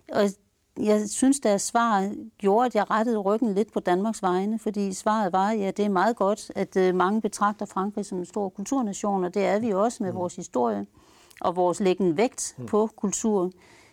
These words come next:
Speaker 1: øh, også i det politiske. Men I kan noget i Danmark. Den måde, I tager børnene i hånden på og introducerer dem til kulturen, den måde, de selv får instrumenterne i hånden, de lærer at skrive. Øh, vi formidler på vores museer, øh, til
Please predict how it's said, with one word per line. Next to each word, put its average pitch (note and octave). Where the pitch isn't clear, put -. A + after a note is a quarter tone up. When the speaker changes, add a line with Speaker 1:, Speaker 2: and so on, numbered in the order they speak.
Speaker 1:
øh, F3
også G3
i A3
det F#3+
politiske. G3+
Men G3
I A#3
kan A#3
noget F#3+
i G3
Danmark. F#3
Den G#3+
måde, G3+
I F#3+
tager F#3+
børnene F#3+
i F3
hånden F#3+
på G3+
og E3+
introducerer F3+
dem F3+
til -
kulturen, F#3
den G3
måde, G3
de G#3
selv -
får F#3+
instrumenterne G3+
i F#3+
hånden, G3
de F#3+
lærer F#3
at G#3
skrive. G#3
Øh, F3+
vi G3
formidler G#3
på -
vores E3+
museer, G3
øh, D#3+
til B3+